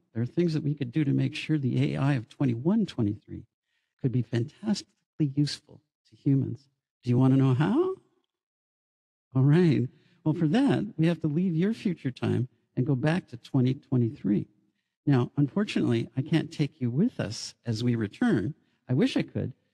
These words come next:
but it would change our present and we wouldn't survive the return trip. But we're gonna see you again on our next episode, and I might be able to update you if we're making any progress on changes. So we have to say goodbye for now.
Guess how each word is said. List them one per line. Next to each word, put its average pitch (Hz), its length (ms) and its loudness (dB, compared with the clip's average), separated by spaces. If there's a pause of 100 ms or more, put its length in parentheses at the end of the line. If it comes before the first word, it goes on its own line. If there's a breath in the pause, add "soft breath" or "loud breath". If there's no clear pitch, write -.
(120)
but 139 80 0
it 147 40 2
would 139 140 0
change 175 320 0
our 147 140 2
present 156 520 -2 (220)
and 127 100 2
we 151 80 4
wouldn't 147 280 0
survive 117 640 -4
the 113 60 -20
return 107 400 -2
trip. - 280 -6 (1000)
But 139 80 0
we're 165 80 4
gonna 202 180 2
see 190 200 0
you 180 140 2
again 160 260 2
on 143 100 4
our 127 80 2
next 139 320 0
episode, - 480 -10 (240)
and 127 100 2
I 127 40 4
might 185 260 2
be 139 100 -4
able 131 140 -2
to 117 80 -2
update 143 460 -4
you 107 200 -12 (320)
if 117 140 -20
we're 117 60 0
making 127 280 -2
any 113 120 0
progress 139 640 -6 (360)
on 107 120 -2
changes. - 680 -4 (1000)
So 120 400 -6
we 120 100 -10
have 139 120 -6
to - 60 -20
say 135 180 -10
goodbye 127 320 -4
for 139 160 -6
now. 139 320 -2